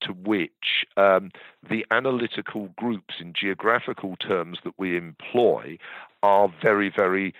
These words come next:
su-, suspect. Now, you could take that a stage further and say the degree to which ethnicities could be understood in the same term, that ethnicities are not necessarily in some, you know, whatever you mean by, uh, you know, foundational or, uh, fashion that have gone on through history in a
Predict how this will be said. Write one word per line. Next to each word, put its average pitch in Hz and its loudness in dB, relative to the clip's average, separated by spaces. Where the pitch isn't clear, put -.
su-, 104 0
suspect. - -2
Now, 107 -2
you 92 -6
could - -2
take 87 0
that 87 0
a 85 -8
stage 87 -2
further 90 2
and 85 -14
say 90 0
the 85 -10
degree 95 -4
to - -8
which - -2
ethnicities - -4
could - -14
be 71 -6
understood 71 -8
in 71 -8
the 73 -12
same 73 -4
term, 76 2
that 95 -2
ethnicities 95 -2
are 95 -6
not 98 0
necessarily 95 0
in 82 -10
some, 87 0
you 110 -8
know, 80 -2
whatever 85 -4
you 82 -8
mean 85 -6
by, 82 4
uh, 92 2
you 98 -6
know, 78 -2
foundational 87 0
or, 82 2
uh, 82 4
fashion 92 0
that 82 -2
have 78 -14
gone 92 2
on 85 0
through 85 -2
history 87 -6
in 80 -6
a 80 -8